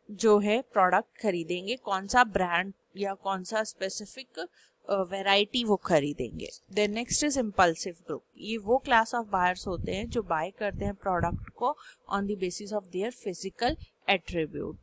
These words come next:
brand का उन्हें उस, कोई फर्क नहीं पड़ता, उन्हें कोई चीज़ अच्छी लगी तो वो उसे खरीद लेते हैं। Then next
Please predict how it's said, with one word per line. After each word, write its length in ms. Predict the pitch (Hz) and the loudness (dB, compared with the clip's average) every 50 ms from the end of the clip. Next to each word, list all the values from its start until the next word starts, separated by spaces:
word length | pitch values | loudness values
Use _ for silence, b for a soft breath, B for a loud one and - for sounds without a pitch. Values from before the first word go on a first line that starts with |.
| _ - | _ -2
brand 360 | 185 190 185 190 214 226 240 | 0 2 2 2 0 -2 -4
का 160 | 233 - 240 | -2 0 0
उन्हें 240 | 226 214 202 208 202 | 2 0 -2 -6 -10
उस, 260 | 202 - - - - _ | -10 -12 -12 -14 -14 _
कोई 200 | - 196 190 190 | -4 -4 -2 -2
फर्क 320 | 196 - - 190 190 233 - - | -2 0 4 4 6 4 4 2
नहीं 220 | 226 190 185 175 160 | -2 -2 -2 -4 -6
पड़ता, 340 | - - - - - - - | -8 -10 -12 -12 -12 -12 -12
उन्हें 180 | - 202 202 | -10 -10 -8
कोई 140 | 196 208 208 | -6 -6 -6
चीज़ 260 | 196 - 208 208 190 | -6 -8 -12 -12 -12
अच्छी 320 | 190 185 - - - 254 247 | -14 -14 -14 -14 -14 -14 -14
लगी 300 | 240 233 233 247 285 - | -14 -16 -16 -18 -18 -18
तो 100 | 294 254 | -16 -14
वो 80 | 208 185 | -14 -12
उसे 220 | 165 - 269 349 - _ | -10 -8 -8 -8 -8 _
खरीद 320 | - - 240 175 160 147 - - | -2 -2 0 0 -2 -6 -12 -10
लेते 300 | 175 135 - - - - | -10 -10 -10 -12 -14 -14
हैं। 140 | - 180 - - B B B B B B B B - | -14 -14 -16 -16 B B B B B B B B -2
Then 300 | 202 214 226 226 220 214 | 2 4 4 4 4 2
next 320 | 240 294 - - - - | -2 0 2 2 0 0